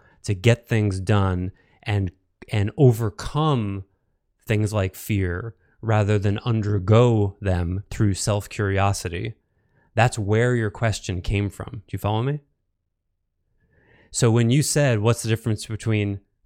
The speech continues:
um, intention and commitment?" I heard your soul talking about how you're testing that paradigm out and still struggling with it.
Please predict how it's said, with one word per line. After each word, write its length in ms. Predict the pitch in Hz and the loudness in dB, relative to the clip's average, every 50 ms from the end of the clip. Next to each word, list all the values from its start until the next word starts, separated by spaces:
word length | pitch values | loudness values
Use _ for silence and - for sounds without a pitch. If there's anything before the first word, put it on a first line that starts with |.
| - - | -16 -12
um, 440 | 104 101 101 98 95 98 98 101 - _ _ _ _ _ _ _ _ | -8 -6 -6 -6 -6 -6 -8 -10 -12 _ _ _ _ _ _ _ _
intention 560 | 135 117 107 - 123 120 117 113 - 113 104 | -6 -4 -4 -2 0 0 0 0 -2 -2 -2
and 160 | 98 98 95 | -2 -2 -4
commitment?" 600 | - 104 104 120 143 - 110 95 95 98 - - _ _ _ _ _ _ _ _ _ _ _ _ - | -4 -2 -2 -2 -2 -2 -4 -8 -8 -8 -10 -14 _ _ _ _ _ _ _ _ _ _ _ _ 0
I 160 | 123 135 143 | 2 2 2
heard 560 | 131 123 135 139 135 131 131 120 113 113 120 - _ _ _ _ _ _ _ _ _ _ _ _ _ _ _ 113 | 2 2 2 2 2 4 2 2 0 -4 -10 -16 _ _ _ _ _ _ _ _ _ _ _ _ _ _ _ -2
your 140 | 120 117 104 | -2 0 0
soul 580 | - - - 147 147 151 143 135 120 110 104 | -2 -2 0 2 2 4 4 2 2 0 -2
talking 480 | - - 120 117 113 107 - 110 104 104 | -4 -2 0 0 0 2 0 0 0 0
about 380 | 98 98 101 101 101 101 - - - | 0 2 2 2 2 0 -2 -4 -2
how 160 | 117 110 104 | 0 0 2
you're 200 | 101 101 104 101 | 2 0 -2 -2
testing 500 | - - - 127 110 - - 110 101 101 | -2 0 -2 -2 -2 -2 -4 -2 0 0
that 200 | 98 95 - - | 0 -2 -2 -4
paradigm 560 | 110 117 117 113 110 101 98 92 92 92 92 | -2 0 0 2 2 0 0 0 -2 -2 -2
out 180 | 90 90 87 92 | -2 -4 -4 -4
and 140 | 92 87 | -4 -6
still 220 | - - - 98 87 | -6 -6 -6 -6 -6
struggling 500 | - - - 110 98 90 90 82 82 85 | -4 -2 0 0 0 0 -2 -4 -6 -8
with 140 | 92 95 - | -10 -12 -14
it. 120 | - | -16